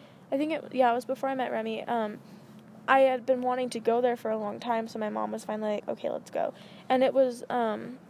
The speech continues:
also, I keep, like, hearing my echoes every time I say, like, S's or anything, and it's, like, weirding me out. <laughs> Um, but I was asking my mom, like, if we could go, and, like, she finally let me go. I think I was with, like, my mom and my dad and my mom's friend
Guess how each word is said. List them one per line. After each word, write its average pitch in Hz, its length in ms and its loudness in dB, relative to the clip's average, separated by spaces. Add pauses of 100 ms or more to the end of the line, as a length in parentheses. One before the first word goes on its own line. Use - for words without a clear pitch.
(120)
also, 277 200 0
I 294 80 6
keep, 349 240 -2
like, 427 100 -2
hearing 254 260 2
my 254 200 -4
echoes 262 600 0 (360)
every 262 140 4
time 269 180 -2
I 262 80 0
say, 262 140 -2
like, 233 180 0 (100)
S's 247 440 -2
or 262 40 -2
anything, 269 300 -4
and 262 100 -2
it's, 247 120 -10
like, 240 140 -8
weirding 214 260 -8
me - 80 -12
out. - 140 -14 (160)
<laughs> - 1000 -2
Um, 277 220 6 (340)
but 285 140 4
I 285 260 4 (400)
was 277 240 6
asking 269 320 0
my 302 60 0
mom, 262 200 2
like, 240 180 -2
if 247 100 -10
we 247 60 -2
could 220 140 -8
go, 214 200 0
and, 226 160 -8
like, 247 140 -10
she 262 140 -6
finally 254 300 0
let 269 160 -2
me 247 80 -2
go. 220 160 0
I 214 100 0
think 247 180 -4
I 247 60 4
was 247 180 0
with, 226 220 -4
like, 214 160 -6
my 208 140 -6
mom 226 500 -4 (340)
and - 80 -4
my 226 80 0
dad 208 400 2
and 220 220 -4
my 208 140 -4
mom's 208 280 -6
friend 208 500 -6